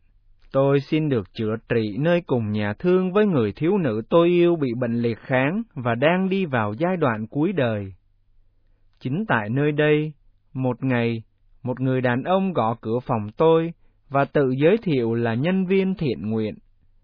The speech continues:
Ông cho biết sẽ thường xuyên viếng thăm nếu tôi bằng lòng. Người đàn ông thật tốt lành. Những cuộc thăm viếng của ông đem đến cho tôi nhiều thiện ích. Xuyên qua các buổi nói chuyện,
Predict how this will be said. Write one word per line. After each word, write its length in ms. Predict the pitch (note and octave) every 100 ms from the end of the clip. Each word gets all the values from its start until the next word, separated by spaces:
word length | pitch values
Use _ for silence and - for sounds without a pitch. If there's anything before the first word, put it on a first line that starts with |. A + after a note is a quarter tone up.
| _ _ _ _ _ _
Ông 340 | B2+ B2+ C3 A#2+
cho 240 | C#3+ C3
biết 240 | C3+ G3+ -
sẽ 180 | C3 -
thường 240 | C#3 A2
xuyên 280 | G#2+ F#3 F3+
viếng 240 | E3+ F#3+ A3+
thăm 360 | G3+ F#3 F#3 - -
nếu 220 | B2+ D#3+ -
tôi 180 | G3+ F3+
bằng 240 | B2+ G#2+
lòng. 340 | G#2 G#2 F#2+ F#2+ - _ - _ _ - -
Người 180 | B2
đàn 200 | A#2 A2+
ông 320 | A#2 D#3 E3 E3
thật 140 | A2+ - -
tốt 140 | G3
lành. 340 | D3 A#2 G2 F#2+ - _ _ _ _ _ _ _ _ _
Những 220 | A#2+ D#3 F#3+
cuộc 220 | C3 -
thăm 240 | G3 F#3+
viếng 280 | F3 F3+ A3+
của 160 | A#2+ -
ông 360 | D#3 E3+ E3+
đem 240 | E3 E3+ D#3
đến 240 | D#3 A3+
cho 120 | G#3+ G3+
tôi 220 | G3+ G3 F#3+
nhiều 260 | C3 G2+ -
thiện 200 | A#2+ -
ích. 140 | F3+ A3+ _ _ _ _ _ _ _ _
Xuyên 540 | _ - C#3+ C#3+ C#3 C3+
qua 160 | C#3+ C#3
các 180 | F#3 G3+
buổi 240 | C3 G#2+ A#2
nói 240 | C3 F#3+
chuyện, 280 | - B2+ G#2